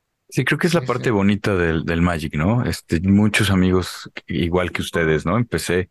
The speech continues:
Speaker 1: este, hace tiempo y conservo amigos, ¿no? Este, un, un amigo muy querido, Juan, el Apache, este, ahora vive en otro, en otro estado de la ciudad y nos escribe y nos manda comentarios, ya nos escucha y todo.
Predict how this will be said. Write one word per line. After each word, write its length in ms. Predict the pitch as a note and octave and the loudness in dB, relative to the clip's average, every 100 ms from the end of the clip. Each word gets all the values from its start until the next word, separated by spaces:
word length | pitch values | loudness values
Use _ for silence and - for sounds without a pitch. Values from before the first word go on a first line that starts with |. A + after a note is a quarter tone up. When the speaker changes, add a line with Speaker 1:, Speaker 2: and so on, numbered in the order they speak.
| _ _ _ _ _ - | _ _ _ _ _ -4
Speaker 1:
este, 800 | D2+ - - D#2 D2 C#2+ C#2 - _ _ _ _ _ _ _ - | -4 -4 -4 0 2 0 -2 -6 _ _ _ _ _ _ _ -6
hace 260 | F#2+ - | -4 -4
tiempo 500 | - G#2 G2 B2+ D3 | -2 0 0 2 2
y 380 | - F#2 E2+ D#2+ - _ _ | 2 0 0 -2 -8 _ _
conservo 480 | G2 F2 G2 G2+ | -4 -2 0 0
amigos, 420 | F#2+ F#2 F#2 D#2 D#2+ | 2 0 2 0 0
¿no? 140 | G#2+ | 0
Este, 400 | G2+ - D#2 D2 | -2 -4 -2 0
un, 260 | D2 F#2 E2 | 2 2 2
un 420 | F#2 F2+ F2+ F2 - - - - | 2 4 4 0 -4 -20 -20 -8
amigo 340 | E2 G2 F#2+ F#2+ | -2 0 2 2
muy 120 | F#2+ | 0
querido, 340 | - F#2+ A2 | 0 2 2
Juan, 340 | A2+ F#2 F#2 A#2 | 0 -2 0 0
el 120 | D#2+ | -2
Apache, 480 | - F#2 F2 - D#3+ - _ _ _ - | -2 -4 -2 -4 -4 -8 _ _ _ -6
este, 280 | D2+ - E2+ | -6 -2 -2
ahora 180 | E2+ | 0
vive 480 | E2+ E2+ E2+ D2 C2+ - | 0 2 0 -2 -4 -6
en 160 | D2 | -2
otro, 380 | D#2 D2+ D2+ C#2 | -2 -2 -4 -4
en 140 | - E2+ | -2 -2
otro 200 | E2 D#2+ | 0 -4
estado 320 | - E2 E2 | -2 -2 0
de 60 | D#2 | -2
la 100 | A#1 | -2
ciudad 380 | - E2 C3 G2+ | 0 0 0 0
y 120 | D2 | -2
nos 240 | B1+ - | -4 -4
escribe 480 | D2 - F2 E2+ E2 | -6 -2 0 2 2
y 60 | C#2 | 2
nos 200 | C2 D#2 | 0 0
manda 240 | D#2 D2+ | -2 -2
comentarios, 760 | - C2 A1+ - D#2 D2 D2+ A1+ | -2 -2 -2 -2 -4 -2 -4 -2
ya 120 | B1 | -4
nos 200 | D2 - | -4 -8
escucha 440 | - E2+ D#2 - | -2 0 0 0
y 40 | C#2 | -2
todo. 360 | - D#2 C2 | 0 0 -2